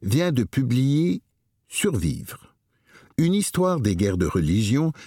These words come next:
envisagée depuis la position des gens ordinaires. Auparavant, on a une société qui est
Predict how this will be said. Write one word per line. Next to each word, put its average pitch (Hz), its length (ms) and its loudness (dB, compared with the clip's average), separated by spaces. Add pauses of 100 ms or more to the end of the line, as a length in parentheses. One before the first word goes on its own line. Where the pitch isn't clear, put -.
(140)
envisagée 160 760 2
depuis 120 360 -2
la 107 140 0
position 156 840 0
des 95 260 2
gens 95 240 0 (120)
ordinaires. 85 920 -4 (840)
Auparavant, 160 600 0 (580)
on 139 160 2
a 202 60 0
une 143 160 0
société - 540 -2
qui 196 220 -2
est - 80 -4